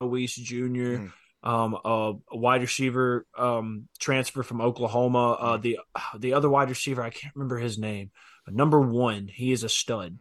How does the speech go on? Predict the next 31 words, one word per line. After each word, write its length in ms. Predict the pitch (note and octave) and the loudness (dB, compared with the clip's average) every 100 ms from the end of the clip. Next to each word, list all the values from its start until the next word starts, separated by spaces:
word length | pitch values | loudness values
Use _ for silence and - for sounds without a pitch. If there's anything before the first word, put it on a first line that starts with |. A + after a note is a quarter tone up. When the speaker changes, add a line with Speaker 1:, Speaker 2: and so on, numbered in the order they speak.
| - - | -20 -12
Speaker 2:
I'll 60 | |
Speaker 1:
He's 120 | A2 G#2 | -10 -8
a 20 | |
Speaker 2:
find 100 | G2+ | -6
him. 60 | |
Speaker 1:
dog. 280 | F2+ D#2 F2 _ _ _ _ | -6 -8 -12 _ _ _ _
Speaker 2:
I 40 | G#2 | -20
got 340 | D#2 - - | -20 -20 -14
you. 60 | - | -8
Speaker 1:
Uh, 340 | - G#2+ G2+ - - - _ _ - | -4 -4 -4 -6 -12 -18 _ _ -4
I 60 | B2 | 4
can't 160 | G3+ | 6
remember 180 | F#3 F3+ | 8 6
his 140 | D#3+ | 6
name, 180 | D#3 D#3+ | 4 4
but 120 | C#3 | 4
he's 180 | B2 D#3+ | 4 2
also 240 | C#3+ D3+ D3+ | 4 2 0
super 240 | - D3+ | -4 0
good. 100 | D3+ | 2
But 140 | C#3+ | 4
Brady 260 | C3+ F3+ G3+ | 4 4 4
Cook 240 | - F#3+ | 2 2
is 80 | E3+ | 0
playing 240 | - E3+ D#3 | -2 0 0
some 140 | D3+ | -4
good 180 | C#3+ D#3 | -4 -4
football 240 | F3+ D#3+ D#3+ | -4 0 0
right 220 | D#3 D3 | 0 0
now. 240 | E3 E3 - - | 0 -2 -6 -12
Uh, 200 | A#2 B2 | 2 2